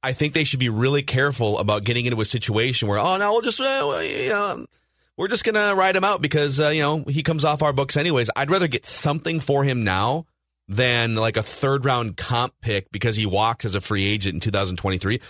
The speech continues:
By the way, if you get a comp, so we're getting in the weeds here, but if a free agent walks of a certain caliber, then you get a compensation pick for the next year's draft.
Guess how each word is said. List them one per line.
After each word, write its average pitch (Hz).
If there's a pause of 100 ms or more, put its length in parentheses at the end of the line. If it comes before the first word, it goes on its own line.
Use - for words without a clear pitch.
(140)
By 135
the 147
way, 135
if 107
you 151
get 165
a 151
comp, -
so 110 (400)
we're 113
getting 127
in 117
the 107
weeds 101
here, 87
but 82 (500)
if 127
a 123
free 180
agent 151
walks 117
of 110
a 104
certain 110
caliber, 85 (480)
then 107
you 131
get 131
a 113
compensation 110
pick 87
for 120
the 110
next 110
year's 104
draft. 85